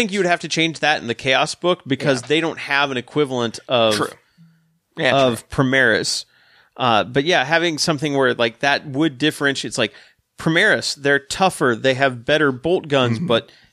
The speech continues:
Speaker 2: that's all they, but that's all they do. That's
Speaker 1: Yeah.
Speaker 2: all they have, which is one of the reasons. And it's, that would also still allow Death Watch Primaris to have their specialty role of where they can have that
Speaker 1: Mm-hmm.
Speaker 2: mixed weapon. 'Cause I was thinking about that on the way over here. It's like,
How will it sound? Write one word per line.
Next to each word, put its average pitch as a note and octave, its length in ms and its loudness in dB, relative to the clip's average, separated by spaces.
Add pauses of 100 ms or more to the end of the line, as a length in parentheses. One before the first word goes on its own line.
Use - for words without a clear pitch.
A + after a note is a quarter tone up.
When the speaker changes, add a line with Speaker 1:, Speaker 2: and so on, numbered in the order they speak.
(100)
Speaker 2:
that's D3 320 -2
all C#3 160 2
they, B2 160 2
but A#2+ 340 -4
that's A#2 280 -2
all C#3 180 2
they A#2+ 100 2
do. G#2+ 320 -2
That's A2 160 -4
Speaker 1:
Yeah. - 80 -8
Speaker 2:
all B2 140 2
they A2+ 120 2
have, G2+ 360 -4 (260)
which D3 160 0
is F3 80 0
one F#3+ 120 2
of - 20 4
the G3+ 80 2
reasons. D3+ 320 -2
And F3 100 2
it's, D#3+ 280 -2
that E3 300 -2
would D#3 140 0
also E3 240 -2
still G3+ 380 -2
allow C3 500 2
Death E3 480 -2
Watch A#2 640 -2
Primaris A2 720 0
to C3 120 -2
have A#2 240 0
their F#3+ 200 0
specialty C3+ 460 -2
role A#2+ 240 2
of G#2+ 100 -2
where A2+ 100 2
they A2+ 160 2
can D3 540 0
have A2+ 300 0
that A2 160 0
Speaker 1:
Mm-hmm. A#2 160 -2
Speaker 2:
mixed - 360 -2 (480)
weapon. A#2+ 300 -2
'Cause A#2 120 -4
I C#3+ 60 2
was C#3 120 -2
thinking D3+ 180 2
about A#2+ 160 2
that C#3+ 160 4
on B2 80 2
the A2+ 80 0
way A2+ 140 4
over C#3+ 200 2
here. A#2 160 2
It's A2 140 -4
like, G#2+ 160 -2